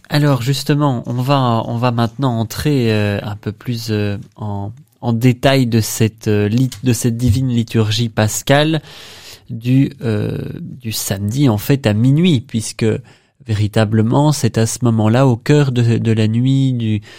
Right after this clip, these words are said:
entre le samedi qui a été cette journée de silence, de, de silence du Christ au tombeau, du Christ mort au tombeau,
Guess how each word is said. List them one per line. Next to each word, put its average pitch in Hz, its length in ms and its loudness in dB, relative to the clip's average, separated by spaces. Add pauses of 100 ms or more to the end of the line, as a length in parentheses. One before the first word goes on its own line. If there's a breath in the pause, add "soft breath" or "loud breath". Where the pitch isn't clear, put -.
(180 loud breath)
entre 110 340 0
le 110 100 2
samedi 120 680 2
qui 117 120 -2
a 110 60 2
été 110 260 0
cette 110 260 -6
journée 123 680 2 (600 loud breath)
de 117 160 -2
silence, 139 840 2
de, 117 440 -2
de 113 200 -2
silence 123 640 2
du 113 100 -2
Christ - 400 -4
au 117 60 2
tombeau, 131 500 2
du 117 140 -6
Christ - 380 -6
mort 120 360 2
au 117 60 2
tombeau, 117 480 -2